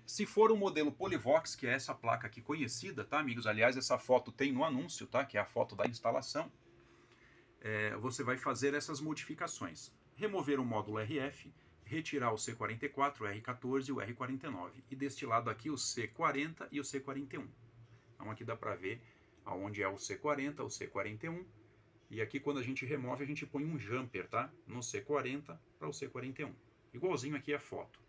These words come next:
certo? No módulo R F, aqui retirando esses componentes, vai ficar deste jeito a placa ali. Retirado o R quarenta e nove, o R dezessete, o C quarenta e cinco e o módulo R F.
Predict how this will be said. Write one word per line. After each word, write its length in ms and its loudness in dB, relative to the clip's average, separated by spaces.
certo? 400 -2
No 120 -4
módulo 340 4
R 180 0
F, 240 0
aqui 140 -4
retirando 420 -2
esses 220 -4
componentes, 540 -2
vai 120 0
ficar 300 -2
deste 440 -2
jeito 300 0
a 60 0
placa 380 0
ali. 220 -4
Retirado 500 2
o 60 2
R 160 4
quarenta 340 0
e 20 -2
nove, 260 0
o 40 4
R 140 0
dezessete, 680 -2
o 40 0
C 160 -2
quarenta 320 -2
e 40 -2
cinco 300 -8
e 40 -6
o 40 -6
módulo 540 2
R 300 0
F. 340 -2